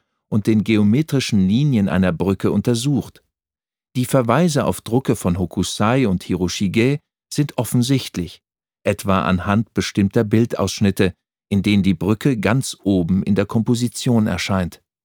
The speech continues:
Im Jahr achtzehnhundertneunundneunzig hat sich die Beziehung zwischen Monets Malerei und der japanischen Kunst weiterentwickelt.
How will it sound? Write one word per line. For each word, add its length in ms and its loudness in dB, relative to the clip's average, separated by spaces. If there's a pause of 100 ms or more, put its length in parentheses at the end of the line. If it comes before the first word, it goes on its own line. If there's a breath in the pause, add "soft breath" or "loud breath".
(920)
Im 160 4
Jahr 380 4
achtzehnhundertneunundneunzig 1500 2
hat 140 0
sich 160 -4
die 140 0
Beziehung 580 0
zwischen 380 0
Monets 420 2
Malerei 640 2
und 140 -2
der 100 -2
japanischen 680 0
Kunst 460 0
weiterentwickelt. 800 0